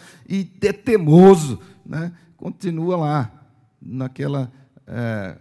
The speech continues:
situação, coração empedernido, diz o apóstolo Paulo aos Efésios.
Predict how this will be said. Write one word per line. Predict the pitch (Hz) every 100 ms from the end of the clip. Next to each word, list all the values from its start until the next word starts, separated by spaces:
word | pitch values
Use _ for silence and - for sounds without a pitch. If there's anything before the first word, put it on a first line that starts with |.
| -
situação, | - 131 143 131 - 113 101 92 -
coração | 131 120 - 131
empedernido, | 135 131 123 120 92 123 123 101
diz | 113
o | 120
apóstolo | 110 117 117 107
Paulo | - 107
aos | 107
Efésios. | 101 92 - 98 85 80 - -